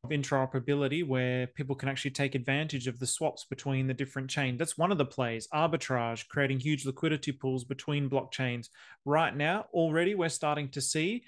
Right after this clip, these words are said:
people starting to bridge Ethereum assets across and actually start liquidity pools.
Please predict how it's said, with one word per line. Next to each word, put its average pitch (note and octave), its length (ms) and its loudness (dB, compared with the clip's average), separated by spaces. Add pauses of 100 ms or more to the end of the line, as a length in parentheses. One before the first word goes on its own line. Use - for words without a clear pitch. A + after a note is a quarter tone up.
(400)
people F3 380 6
starting D3 500 2
to C3 100 -4
bridge E3+ 600 0
Ethereum E3+ 520 2
assets D3 400 -4
across E3 580 0 (340)
and D3+ 180 4
actually C#3 280 0
start C3+ 520 2 (380)
liquidity D#3+ 500 2
pools. B2+ 580 -2